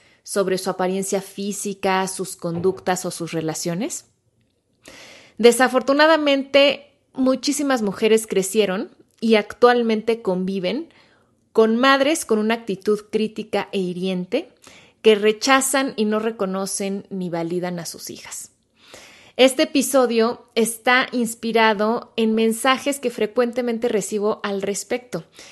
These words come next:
y específicamente en cuatro preguntas que me hicieron llegar en Instagram recientemente. Una de ellas es de Angie que dice, "¿Cómo superar las críticas maternas respecto al sobrepeso en la niñez?"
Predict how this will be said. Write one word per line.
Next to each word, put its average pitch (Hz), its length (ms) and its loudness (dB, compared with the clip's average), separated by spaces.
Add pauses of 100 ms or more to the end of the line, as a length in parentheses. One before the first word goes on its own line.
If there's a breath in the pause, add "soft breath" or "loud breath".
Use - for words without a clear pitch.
(120 loud breath)
y 214 80 4
específicamente 247 960 0
en 247 60 -4
cuatro 254 320 -2
preguntas 233 720 -2 (800)
que 226 120 4
me 220 80 0
hicieron 254 280 0
llegar 220 180 4
en 220 120 0
Instagram 208 520 -2
recientemente. 175 920 -6
Una 240 260 2
de 247 80 4
ellas 240 200 2
es 240 100 -4
de 226 180 0
Angie 226 380 0
que 202 140 0
dice, 196 440 -6 (320 soft breath)
"¿Cómo 285 280 4
superar 220 380 0
las 226 180 0
críticas 226 480 -4
maternas 202 640 -2
respecto 196 460 -4
al 202 80 -2
sobrepeso 180 560 -4
en 202 80 -4
la 190 100 -4
niñez?" 185 680 -6